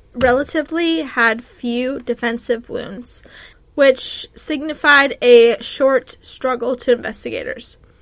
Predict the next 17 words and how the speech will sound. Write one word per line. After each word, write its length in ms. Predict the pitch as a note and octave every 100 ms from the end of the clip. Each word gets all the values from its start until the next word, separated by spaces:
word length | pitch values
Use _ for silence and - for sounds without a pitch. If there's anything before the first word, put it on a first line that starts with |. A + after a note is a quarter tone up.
| - - - -
Forensic 580 | - C#4 C#4+ D#4+ G#4+ G4+
evidence 500 | - B3+ B3 B3 B3
from 220 | - C4
the 80 | B3
Los 320 | A#3 A3 A#3+
Angeles 640 | C4 B3+ C4 D4 C#4+ D4 -
County 380 | C4+ A#3+ A#3+
coroner 540 | A#3+ B3 A#3 G#3 G#3 G#3
alleged 540 | A#3 B3 A3 A#3 - A#3+
that 180 | F#3+
Ron 340 | A3 A#3+ A#3 C#4
had 240 | D#4 D4+
been 140 | B3 D4+
attacked 520 | D4 C4 A3+ A3+ -
and 200 | C4 C4
stabbed 440 | - A3 C3 A#3+ -
repeatedly 840 | C4 B3 C#4+ B3 C4 C4 D4+ D#4